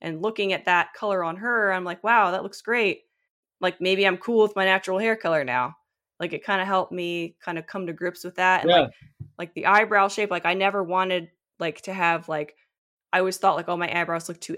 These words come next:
Speaker 1: angry. Like, I don't wanna look angry." Like, my arch, I, like, I would, I wanted, like, straight, like, Daenerys eyebrows. Like, I really wanted those, like, thick, like, straight eyebrows.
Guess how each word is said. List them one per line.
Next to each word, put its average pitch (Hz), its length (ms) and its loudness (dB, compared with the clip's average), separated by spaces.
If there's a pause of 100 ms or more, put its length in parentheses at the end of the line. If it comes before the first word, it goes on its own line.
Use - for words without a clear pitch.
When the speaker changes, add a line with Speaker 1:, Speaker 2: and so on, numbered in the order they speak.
Speaker 1:
angry. 165 560 -6
Like, 165 140 -12
I 175 60 -2
don't 165 100 -6
wanna 165 160 -6
look 170 200 -10
angry." 165 400 -8
Like, 160 180 -10
my 170 140 -6
arch, 165 320 -8
I, 165 140 -6
like, 180 140 -6
I 180 100 4
would, 170 260 -8
I 190 100 2
wanted, 190 280 2
like, 185 140 -2
straight, - 400 -2
like, 175 160 -6
Daenerys 165 500 -2
eyebrows. 208 560 2
Like, 180 120 -6
I - 20 -6
really 170 200 -4
wanted 170 300 -6
those, 156 200 -4
like, 160 140 -8 (120)
thick, 170 260 2
like, 156 140 -8
straight 165 300 -4
eyebrows. 175 440 -2